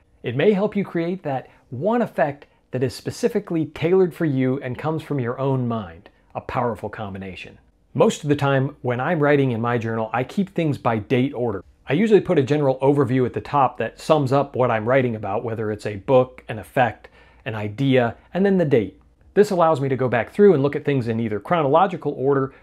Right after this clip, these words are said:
or if I'm looking for that particular topic, I can find it quickly.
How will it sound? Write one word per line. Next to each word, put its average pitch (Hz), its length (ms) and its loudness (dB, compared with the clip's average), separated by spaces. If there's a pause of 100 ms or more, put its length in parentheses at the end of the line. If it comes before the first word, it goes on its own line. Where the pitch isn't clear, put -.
(180)
or 190 340 8
if 139 140 -4
I'm 135 140 0
looking 135 220 -2
for 131 120 -4
that 127 180 0
particular 123 460 -2
topic, 131 500 0
I 117 80 -2
can 107 160 -6
find 113 300 -2
it - 160 -12
quickly. - 420 -10